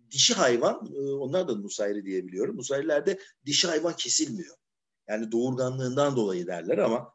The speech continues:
bilemiyorum tabii. Çok ünlendi Pöç kasabı. Antakya'nın meşhur tepsi ya da kağıt kebabı dediğimiz bir kebabı var.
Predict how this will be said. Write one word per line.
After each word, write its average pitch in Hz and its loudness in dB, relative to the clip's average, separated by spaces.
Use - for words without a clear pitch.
bilemiyorum 95 -8
tabii. 185 -6
Çok 302 2
ünlendi 95 -4
Pöç - -10
kasabı. - -2
Antakya'nın 160 -2
meşhur 170 -2
tepsi 185 2
ya 190 6
da 214 4
kağıt 196 6
kebabı 104 0
dediğimiz 101 -6
bir - -8
kebabı 98 -2
var. - -18